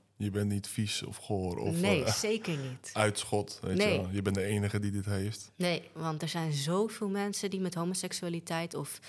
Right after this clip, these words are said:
Speaker 2: met, eh, dat gevoel van transgender zijn mee leven, ja.
Speaker 1: Is, is dat ook iets waar,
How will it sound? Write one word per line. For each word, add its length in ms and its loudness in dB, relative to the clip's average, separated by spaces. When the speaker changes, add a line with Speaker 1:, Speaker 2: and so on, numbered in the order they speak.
Speaker 2:
met, 340 -2
eh, 960 -6
dat 160 -4
gevoel 260 0
van 160 -2
transgender 520 0
zijn 280 0
mee 140 -2
leven, 360 -4
ja. 260 -2
Speaker 1:
Is, 240 -2
is 160 0
dat 160 -2
ook 260 4
iets 220 -2
waar, 340 4